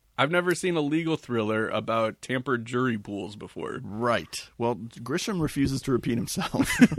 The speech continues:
Speaker 2: <laughs>
Speaker 1: Never.
Speaker 2: So he'll
Speaker 1: Yeah.
Speaker 2: talk about the lawyers, but then sometimes he'll talk about the juries, and
Speaker 1: Mm-hmm.
Speaker 2: every once in a while he'll talk about the judge.
Speaker 1: And sometimes cranks.
Speaker 2: But not, what's his, Robert Duvall as the judge.
Speaker 1: No.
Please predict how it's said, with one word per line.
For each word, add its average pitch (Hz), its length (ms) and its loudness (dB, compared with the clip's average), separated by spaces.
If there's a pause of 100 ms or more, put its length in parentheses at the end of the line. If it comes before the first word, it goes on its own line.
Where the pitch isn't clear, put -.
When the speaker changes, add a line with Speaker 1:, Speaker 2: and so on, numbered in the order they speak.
(120)
Speaker 2:
<laughs> - 300 -6
Speaker 1:
Never. - 540 -2
Speaker 2:
So 101 1000 -2 (120)
he'll 104 160 2
Speaker 1:
Yeah. 92 40 -4
Speaker 2:
talk 113 180 4
about 98 220 0
the 101 80 -6
lawyers, 151 400 4
but - 140 -16
then - 140 2
sometimes 349 400 -2
he'll 349 100 2
talk 302 240 2
about 233 240 2
the 208 60 2
juries, 185 640 2
and 135 100 2
Speaker 1:
Mm-hmm. 143 80 6
Speaker 2:
every 202 160 4
once 220 240 2
in 254 60 -2
a - 40 0
while 269 160 2
he'll 277 80 0
talk 269 220 0
about 240 200 0
the 208 80 2
judge. 160 640 4
Speaker 1:
And - 100 -10
sometimes 277 400 4
cranks. - 680 0
Speaker 2:
But 156 160 4
not, 165 380 2 (1900)
what's 139 200 -2
his, 127 180 -6
Robert 98 340 2
Duvall 107 600 2
as 104 180 -4
the 101 100 -6
judge. 92 520 -2 (320)
Speaker 1:
No. 104 360 -4